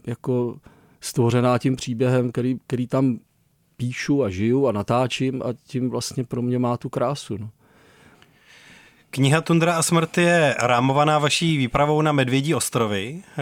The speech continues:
Speaker 2: čili právě
Speaker 1: Hmm.
Speaker 2: do té titulní tundry.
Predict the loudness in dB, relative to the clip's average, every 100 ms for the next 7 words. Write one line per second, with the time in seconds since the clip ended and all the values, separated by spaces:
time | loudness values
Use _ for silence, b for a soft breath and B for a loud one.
0 | -4 -2 -2 0 0 0 0 0 0 0
1 | 0 0 -2 -4 -4 -4 -4 -2 -2 0
2 | -2 -4 -6 -10